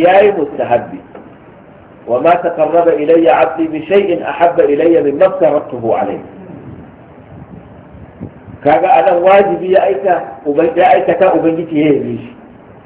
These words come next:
"Wa la yazalu 'abdi yataqarrabu ilayya bin nawafil hatta uhibbahu."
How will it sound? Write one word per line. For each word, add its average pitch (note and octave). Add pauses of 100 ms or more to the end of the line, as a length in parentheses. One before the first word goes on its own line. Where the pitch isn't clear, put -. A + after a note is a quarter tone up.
(120)
"Wa D3
la E3+
yazalu F3+
'abdi E3+
yataqarrabu F3
ilayya E3+
bin F3+
nawafil F3+
hatta D3+
uhibbahu." A2